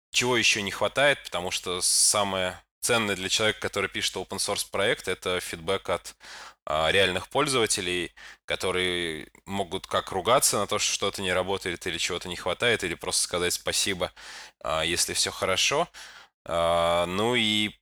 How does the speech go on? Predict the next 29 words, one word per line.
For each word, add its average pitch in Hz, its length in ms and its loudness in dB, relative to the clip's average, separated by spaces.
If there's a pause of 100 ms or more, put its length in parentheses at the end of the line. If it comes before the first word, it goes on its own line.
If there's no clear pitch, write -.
(560)
приходите 117 460 0
на 107 80 2
мастер-класс. 110 800 2
Э, 92 320 -2 (760)
для 92 140 -4
меня 104 180 2
это 98 140 0
тоже 98 160 0
очень 90 200 0
важно 90 280 2
и 87 60 -2
ценно, 127 280 0
в - 60 -4
частности, - 340 -2
потому - 260 -4
что - 200 -4
я 82 280 2 (280)
таким 98 260 -2
образом 90 500 -2 (180)
<laughs> - 200 -6
зарабатываю 92 640 4
деньги, 117 320 2
Apple 92 240 0
мне 87 120 -4
пока 85 300 -4
никаких 85 400 -6
денег 85 320 -2
не 87 80 -10
приносит. - 560 -2